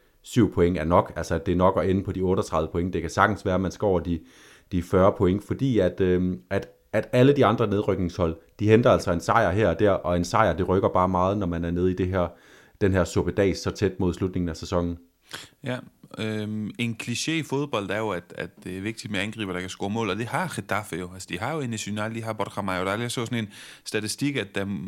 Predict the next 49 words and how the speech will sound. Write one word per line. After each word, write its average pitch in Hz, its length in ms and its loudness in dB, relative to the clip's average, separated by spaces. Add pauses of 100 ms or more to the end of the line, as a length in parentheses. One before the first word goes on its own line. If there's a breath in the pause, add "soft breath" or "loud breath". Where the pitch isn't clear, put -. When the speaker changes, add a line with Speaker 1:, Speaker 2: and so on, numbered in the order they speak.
(140)
Speaker 2:
da 95 100 -2
Munir 113 400 -4
for, 95 160 -6
<laughs> 98 120 -6
forleden 113 480 -4
scorede 107 280 -4
den 113 100 -8
her 104 100 -4
tidligere 107 360 -4
Barcelona-kantspiller, 107 920 -6 (420 loud breath)
da - 60 -6
han 110 100 -4
tidligere 127 420 -6
score-, 110 400 -6
øh, 95 80 -6
da 101 60 -2
han 107 220 -4
t-, - 140 -14 (120)
for 92 140 -4
et 92 120 -10
par 87 160 -6
runder 143 240 -4
siden 143 220 -6
scorede 135 420 -6
for - 180 -12
Getafe, 117 400 -8 (400 loud breath)
så - 100 -6
var 113 60 0
det 110 80 -8
første 113 340 -4
mål, 104 420 -4
altså - 200 -6
sådan, 92 380 -8 (320)
jamen - 180 -10
altså, - 200 -12
vi - 120 -18
snakker - 220 -12
de - 60 -16
sidste - 260 -14
femogtyve 85 460 -8
mål 76 180 -8
eller - 120 -14
sådan - 160 -12
noget. 110 140 -10
Helt 143 300 -4
vildt. 120 160 -6
Hele 165 240 -4
tyve 131 180 -6
treogtyve. 117 500 -4